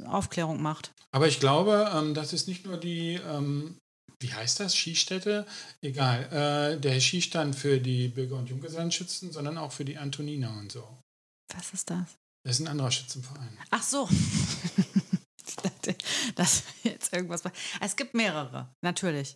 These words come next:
Speaker 2: Ja.
Speaker 1: Es gibt ja nicht nur einen, sondern wir haben mehrere.
Speaker 2: Ja.
Speaker 1: Aber haben wir auch mehrere Schießstände oder gibt's nur den einen und die
Speaker 2: Ja,
Speaker 1: teilen sich den über
Speaker 2: jede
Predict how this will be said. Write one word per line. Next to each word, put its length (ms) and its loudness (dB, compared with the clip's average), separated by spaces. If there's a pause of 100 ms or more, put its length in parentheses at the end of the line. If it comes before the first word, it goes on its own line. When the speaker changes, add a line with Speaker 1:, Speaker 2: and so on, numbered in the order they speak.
(100)
Speaker 2:
Ja. 260 4
Speaker 1:
Es 140 2
gibt 160 -2
ja 80 2
nicht 100 2
nur 120 2
einen, 240 0
sondern 200 0
wir 100 2
haben 160 0
mehrere. 540 0
Speaker 2:
Ja. 160 0 (460)
Speaker 1:
Aber 220 2
haben 140 2
wir 120 2
auch 60 2
mehrere 340 2
Schießstände 760 2
oder 140 0
gibt's 240 -4
nur 100 4
den 160 4
einen 220 2
und 80 2
die 60 2
Speaker 2:
Ja, 60 0
Speaker 1:
teilen 240 6
sich 140 0
den 160 4
über 140 4
Speaker 2:
jede 120 6